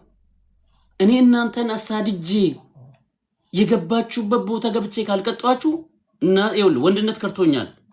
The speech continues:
እንዴት ያስኳችሁ ልንገራ፣ ላሳያችሁ፣ ላሳያችሁ። ትላንትና ስክሪንሻት፣ አሁንም ስክሪንሻት አድርጉ። እዚህ ጋር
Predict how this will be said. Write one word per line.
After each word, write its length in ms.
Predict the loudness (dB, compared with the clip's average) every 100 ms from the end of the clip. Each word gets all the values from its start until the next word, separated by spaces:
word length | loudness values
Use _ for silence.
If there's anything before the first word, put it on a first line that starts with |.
| -4
እንዴት 260 | -2 0
ያስኳችሁ 440 | 0 -2 -4 -6 -2
ልንገራ፣ 280 | -2 0 0
ላሳያችሁ፣ 520 | -2 -2 -4 -6 -10 -20 _ _ _ _ _ _ _ _ _ _ _ _
ላሳያችሁ። 540 | -2 0 0 0 -2 -4
ትላንትና 540 | -2 0 0 2 4 4 0
ስክሪንሻት፣ 440 | -2 -4 -2 -2 -2
አሁንም 320 | 0 2 2 2
ስክሪንሻት 440 | -2 -4 -4 -4
አድርጉ። 200 | -2 -2 -2
እዚህ 180 | -2
ጋር 180 | -4 -4